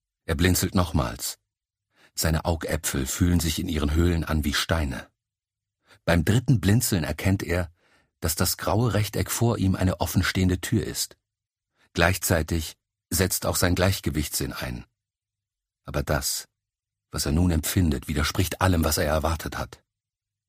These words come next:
Er ist doch aus einer Ohnmacht erwacht, oder nicht? Warum liegt er dann nicht, wie es normal gewesen wäre? Er befindet sich in der Senkrechten.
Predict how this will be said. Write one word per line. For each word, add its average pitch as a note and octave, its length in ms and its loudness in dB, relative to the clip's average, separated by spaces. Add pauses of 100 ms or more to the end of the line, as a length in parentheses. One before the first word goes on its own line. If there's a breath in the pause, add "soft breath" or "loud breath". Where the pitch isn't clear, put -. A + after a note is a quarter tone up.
(640)
Er F2 120 -4
ist G2 180 -4
doch G2+ 120 0
aus F#2+ 140 0
einer F#2+ 200 2
Ohnmacht A#2 380 2
erwacht, C#2 380 -6
oder D2 160 -2
nicht? - 380 -4 (800 loud breath)
Warum B2+ 360 4
liegt A#2+ 380 0
er B2 100 2
dann D#2+ 180 0
nicht, C2 300 -8
wie G2 80 4
es G2+ 140 2
normal G2+ 320 4
gewesen D2 400 0
wäre? - 360 -10 (1200)
Er E2+ 100 -2
befindet B2 380 2
sich G#2 160 0
in G2+ 60 4
der G2 120 4
Senkrechten. E2+ 680 -4